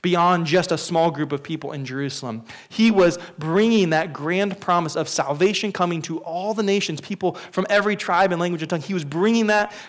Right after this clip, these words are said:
to pass all through, notice, these men whose names we don't even know, who were just obedient to the Great Commission command, "Go and proclaim the name of Jesus.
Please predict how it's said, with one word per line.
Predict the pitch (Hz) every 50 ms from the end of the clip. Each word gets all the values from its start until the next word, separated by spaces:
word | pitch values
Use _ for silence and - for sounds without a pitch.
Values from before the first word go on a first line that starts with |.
| -
to | - - 170
pass | 170 - - - 214 202 190 165 156 - - - - - - - _ _ _
all | - 214 226 240 262 294 277
through, | 220 - - 262 269 294 294 247 180 160 160 170 175
notice, | 180 175 170 170 160 156 151 151 151 - - - _ _ _ _ _ _ _ _ _ _ _ -
these | 151 175 170 143
men | 170 190 208 208 196
whose | 175 151 185 170 156
names | 170 170 165 156 135
we | 139 151 160
don't | 147 160 147 175
even | 165 139 135 135 127 123
know, | 123 113 110 107 - - _ _ _ _ _ _ _ _ _ _ _ _ _ _ _ _ _ _ _ _ _ _
who | - 185
were | 190 180 170
just | 139 151 170 165 - - - - - _ _ _ _ _ -
obedient | 156 147 135 170 165 170 156 151 131 113 - - _ _ _ _ _ _ _ _
to | - 151
the | 151
Great | - 139 156 165 165 160
Commission | - 151 151 147 147 - 156 147 139
command, | - - 135 135 135 127 120 113 113 110 - _ _ _ _ _ _ 135
"Go | 156 160 156 151 143 135 123 113 - - _ _ _ _ _
and | 143 135
proclaim | - 135 - - 160 156 160 160
the | 156
name | 147 139 135 135
of | 131 120
Jesus. | 123 127 117 117 113 113 101 98 - - -